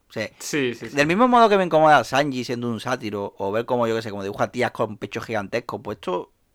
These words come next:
Speaker 1: a mí un poquito también. Es como,
Speaker 2: Sí, sí,
Speaker 1: joder,
Speaker 2: sí, totalmente.
Speaker 1: cuando se pone
Speaker 2: Es
Speaker 1: así
Speaker 2: como Oda, O-, Oda haciendo odadas.
Speaker 1: Oda diciendo, mira, siendo, siendo igual con todos, que me parece que, que también está bien, pero joder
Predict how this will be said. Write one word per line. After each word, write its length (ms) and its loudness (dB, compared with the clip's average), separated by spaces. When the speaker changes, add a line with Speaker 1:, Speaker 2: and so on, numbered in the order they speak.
Speaker 1:
a 100 -12
mí 80 -6
un 60 -4
poquito 260 -2
también. 320 0
Es 80 -14
como, 320 -2
Speaker 2:
Sí, 60 0
sí, 60 -16
Speaker 1:
joder, 260 -8
Speaker 2:
sí, 60 -16
totalmente. 460 -14
Speaker 1:
cuando 140 -12
se 100 -12
pone 200 -2
Speaker 2:
Es 60 -2
Speaker 1:
así 80 -6
Speaker 2:
como 160 0
Oda, 340 2
O-, 140 2
Oda 160 4
haciendo 340 -2
odadas. 540 -10
Speaker 1:
Oda 260 6
diciendo, 680 -2
mira, 200 -6
siendo, 360 -4
siendo 260 0
igual 240 6
con 200 -4
todos, 320 2
que 120 -10
me 80 -8
parece 220 -6
que, 420 -2
que 80 -16
también 300 -6
está 140 -10
bien, 180 -2
pero 220 -8
joder 280 -14